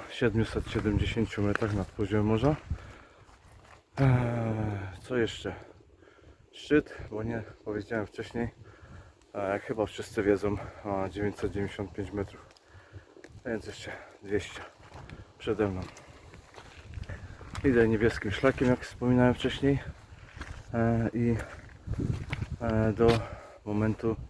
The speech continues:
aż niebieski połączy się z czerwonym i później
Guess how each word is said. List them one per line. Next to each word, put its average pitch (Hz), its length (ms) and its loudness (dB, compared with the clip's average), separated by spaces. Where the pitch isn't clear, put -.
aż 104 200 0
niebieski 107 480 2
połączy 107 340 -2
się - 160 -6
z - 40 -6
czerwonym 104 540 2
i 131 100 0
później 110 360 2